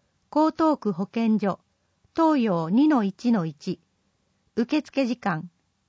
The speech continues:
九時から十二時、十三時から十五時。費用、千百二十円。検便の受付方法。一、受付窓口に来所し、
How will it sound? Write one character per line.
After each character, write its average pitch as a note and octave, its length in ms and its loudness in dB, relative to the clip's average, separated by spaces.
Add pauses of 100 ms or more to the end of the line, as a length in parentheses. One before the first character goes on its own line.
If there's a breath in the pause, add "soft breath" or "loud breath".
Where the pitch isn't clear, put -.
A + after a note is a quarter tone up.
(180)
九 B3 140 2
時 D#4 140 0
か A3 160 -4
ら F3 140 -2
十 A3+ 240 0
二 A#3 160 2
時、 - 180 -8 (600)
十 D4 220 0
三 D#4 260 0
時 A3+ 120 -4
か F3+ 140 -4
ら E3+ 160 -4
十 B3+ 240 -2
五 F#3 140 -4
時。 D3 160 -14 (800)
費 E4 160 2
用、 G#3 320 0 (420)
千 D#4+ 300 2
百 G3+ 300 -4
二 G3+ 180 2
十 B3 260 0
円。 E3 260 -6 (1040)
検 E4 300 2
便 D4 240 4
の C#4 160 4
受 C4 220 -2
付 - 280 -2
方 B3 280 0
法。 E3+ 360 -6 (560)
一、 A#3+ 400 -4 (460)
受 E4 260 -2
付 - 240 -2
窓 C#4+ 300 4
口 A#3 240 -2
に F3 120 0
来 G3 220 0
所 G#3+ 160 -6
し、 - 300 -8